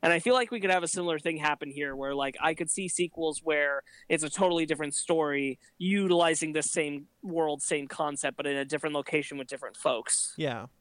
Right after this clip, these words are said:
Speaker 2: The w-, the
Speaker 1: And
Speaker 2: way
Speaker 1: I'd, and I'd, I'd be down for it. There's a lot of ways for that to plan out.
Speaker 2: I agree. Uh, man, the creature design is so good. Um, it's not,
Speaker 1: <clears throat>
Speaker 2: I keep telling people it's like, it's not really a horror movie in the traditional sense, because in a horror movie, you're generally supposed to be scared of the creature.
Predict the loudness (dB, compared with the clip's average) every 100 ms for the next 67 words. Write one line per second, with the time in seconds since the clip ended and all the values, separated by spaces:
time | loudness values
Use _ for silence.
0 | _ _ _ -4 0 2 2 4 6 6
1 | 4 4 4 4 2 0 -2 -2 -2 -2
2 | -2 -4 -6 -6 -2 0 0 0 -4 -4
3 | -6 -6 -8 -4 -2 -2 -4 -6 -8 -2
4 | 0 0 0 -4 -6 -10 -6 -4 -2 -4
5 | -6 -6 -8 -6 -6 -6 -6 -8 -6 -6
6 | -4 -6 -6 -8 -10 -8 -6 -8 -10 -16
7 | _ _ 0 2 2 0 -6 -6 -4 -2
8 | -2 0 0 2 2 0 -2 -4 -4 -4
9 | -2 0 -2 -2 0 0 0 -2 -2 -6
10 | -8 -8 -6 -8 -8 -8 -6 -6 -4 -4
11 | 0 0 0 -2 -2 -2 -2 -2 -4 -4
12 | -6 -6 -8 -6 -2 0 0 -2 -2 -4
13 | -2 -6